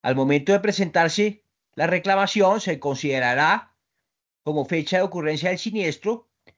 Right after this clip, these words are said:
como la fecha determinada en el momento en que la persona evaluada alcance el cincuenta por ciento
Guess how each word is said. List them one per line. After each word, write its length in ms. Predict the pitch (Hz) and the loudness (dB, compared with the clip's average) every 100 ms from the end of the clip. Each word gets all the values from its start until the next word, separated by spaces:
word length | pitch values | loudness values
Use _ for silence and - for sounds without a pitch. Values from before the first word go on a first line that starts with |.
| _ _ _ _ _ _ _ _ _ _ _ _ _ _ | _ _ _ _ _ _ _ _ _ _ _ _ _ _
como 180 | 160 151 | -6 -2
la 100 | 139 | 0
fecha 300 | 170 160 208 | -2 -2 0
determinada 760 | 202 214 202 156 151 170 196 - | 0 0 -2 0 2 2 2 -2
en 180 | 180 160 | -6 -6
el 80 | 143 | -4
momento 580 | 135 143 139 190 196 - | -4 -4 -4 -2 -4 -4
en 160 | 160 | -6
que 100 | 147 | -2
la 140 | 139 131 | -2 -2
persona 500 | 127 - 147 165 180 | -4 -4 -2 0 0
evaluada 500 | 180 151 135 139 156 | -2 -2 0 2 2
alcance 580 | - 151 135 143 135 160 | 0 -6 -2 -4 -2 -6
el 60 | |
cincuenta 440 | 165 160 127 147 143 | -8 -8 -6 -4 -6
por 120 | 143 | -4
ciento 540 | 240 185 143 170 - | -2 -2 -2 -8 -10